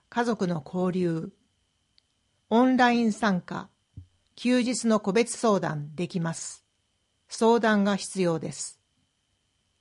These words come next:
百円。申し込み問い合わせ、電話で保健予防課へ、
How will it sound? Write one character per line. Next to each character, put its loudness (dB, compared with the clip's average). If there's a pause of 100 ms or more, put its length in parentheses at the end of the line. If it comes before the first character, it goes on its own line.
(320)
百 0
円。 0 (640)
申 4
し -4
込 2
み 2
問 -2
い 4
合 2
わ 0
せ、 -6 (560)
電 4
話 4
で -2 (100)
保 0
健 4
予 4
防 2
課 -6
へ、 -8